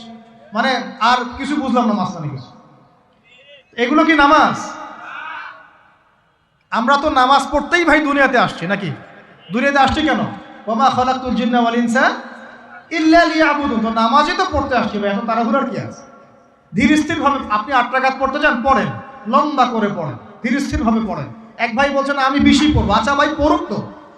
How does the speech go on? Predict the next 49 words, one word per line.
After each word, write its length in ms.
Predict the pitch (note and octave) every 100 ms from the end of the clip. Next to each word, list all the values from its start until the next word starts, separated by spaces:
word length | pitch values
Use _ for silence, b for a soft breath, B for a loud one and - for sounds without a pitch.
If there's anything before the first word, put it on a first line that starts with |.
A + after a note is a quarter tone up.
| -
ওকে 220 | B3 B3 B3+
বিশই 340 | D#4 D#4 E4+
পড়তে 220 | D4+ D#4+ D#4
দেন, 140 | B3+
লম্বা 300 | A#3+ D4+ D#4
করে 180 | D#4+ D#4+
পড়তে 260 | D#4+ -
বলেন, 240 | C4 A#3+ - - - - - _ _ -
ধীর 200 | D3+ D#4+
স্থিরভাবে 340 | - D#4 C4+ B3
পড়ো। 180 | G#3 D#3 - - - -
আরেকজন 380 | A#3 C4 D4+ D4+ - - -
পড়ছে 400 | C#4+ C#4+ D#4+ D#4
দুই 240 | F#3+ C#4+
রাকাত, 340 | D4 C#4+ B3+ A3
রাতের 240 | A#3 C#4
সালাত 280 | - C4+ B3+
দুই 280 | A#3 C#4 C#4+
দুই 100 | C4+
করে, 160 | A3+
একটা 140 | G#3+ G#3+
হাদিস 200 | G#3+ A#3
আছে 160 | A3+
না? 120 | D#4 F4 - - - -
রাতের 200 | G#3 B3
সালাত 260 | B3 B3+ B3
দুই 180 | A#3+ A#3
দুই 140 | C4
করে। 220 | B3+ C4
এ 180 | C4 D4
বেচ-, 280 | D4 C#4+ -
এ 160 | C#4+ D4
বেচারা 300 | D4+ D4+ D4+
দুই 160 | D4
দুই 160 | D4 D4+
করে 200 | C#4+ C4+
পড়তেই 400 | C#4 C4+ C#4 B3+
আছে, 180 | A#3 A#3
পড়তেই 300 | A#3+ A#3+ A#3+
আছে, 180 | A3 A3 A3
পড়তেই 300 | A#3 G3+ F#3
আছে। 180 | C#3+ - _ _ _
তো 80 | G#3+
লম্বা 280 | A3 B3 -
করে 180 | - F3
পড়লে 240 | B3 B3
কোনো 140 | A3+ G#3+
সমস্যা 340 | G#3 A3 C4+
আছে? 140 | C4+